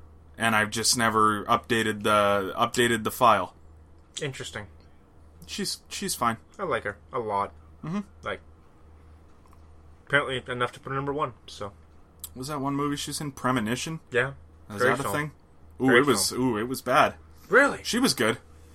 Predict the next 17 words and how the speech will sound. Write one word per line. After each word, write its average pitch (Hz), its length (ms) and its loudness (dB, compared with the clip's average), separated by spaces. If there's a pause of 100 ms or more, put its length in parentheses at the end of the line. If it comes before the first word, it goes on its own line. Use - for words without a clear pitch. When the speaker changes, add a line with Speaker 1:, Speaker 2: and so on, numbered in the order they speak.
(340)
Speaker 2:
Oh, 226 160 -6
okay, 143 160 -6
I 131 60 -2
liked 123 240 -4
it. - 80 -16 (540)
Whatever. 135 280 -4 (300)
Speaker 1:
I 110 60 6
like 135 200 6
The 113 100 2
Heat. 160 300 2
She's 131 300 0
in 117 140 2
that. 151 280 6 (120)
Speaker 2:
Blindside, 135 540 2
The 104 80 -10
Heat, 127 260 -6
Gravity. 131 720 -2